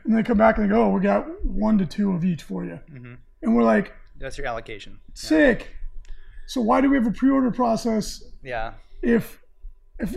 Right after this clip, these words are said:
Speaker 1: like, if our numbers are pie in the
Speaker 2: It
Speaker 1: sky,
Speaker 2: must
Speaker 1: why don't you just tell us, like, 'Oh, by the way, that's way too many'?"
Speaker 2: It must be based off of, um, pre-order sales.
Speaker 1: I don't know, man. Like,
Speaker 2: Then they determine what they're gonna allocate to retailers.
Speaker 1: Yeah.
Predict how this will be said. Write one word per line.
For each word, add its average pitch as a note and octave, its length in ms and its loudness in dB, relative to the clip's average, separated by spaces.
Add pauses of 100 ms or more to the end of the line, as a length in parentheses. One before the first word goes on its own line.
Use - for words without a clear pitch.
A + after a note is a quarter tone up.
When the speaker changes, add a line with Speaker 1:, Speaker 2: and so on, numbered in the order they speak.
Speaker 1:
like, B3+ 200 2
if - 160 -4
our C4 260 4
numbers C4+ 340 4
are A3 60 2
pie B3+ 260 0
in C#4+ 60 4
the A3+ 100 4
Speaker 2:
It F3+ 60 -4
Speaker 1:
sky, F#3+ 140 4
Speaker 2:
must G#3 120 2
Speaker 1:
why G#3 100 0
don't C4 140 2
you A3 60 4
just A3 180 -2
tell C4 240 -2
us, - 160 -2
like, A2 300 -2
'Oh, A3+ 120 -2
by G#3+ 140 0
the A3 80 2
way, G3+ 300 0 (120)
that's G3+ 180 -4
way F#3+ 200 0
too F#3+ 140 -4
many'?" E3+ 180 -2
Speaker 2:
It D#3 60 -4
must F#3+ 180 -2
be A#3 80 -8
based D3 420 -4
off B2+ 300 -6
of, A#2+ 300 -6 (460)
um, G#2+ 480 -8 (280)
pre-order B2+ 760 -8
sales. A2 1000 -10
Speaker 1:
I A3+ 80 2
don't C4 220 4
know, F#3 200 -2
man. E3 420 -6
Like, G#3 360 -2 (200)
Speaker 2:
Then C3 180 -6
they B2+ 140 -8
determine A#2+ 480 -8
what A2+ 120 -10
they're A#2 100 -10
gonna A2+ 140 -12
allocate A2+ 440 -10
to A2+ 100 -12
retailers. A2 460 -6
Speaker 1:
Yeah. G3 120 0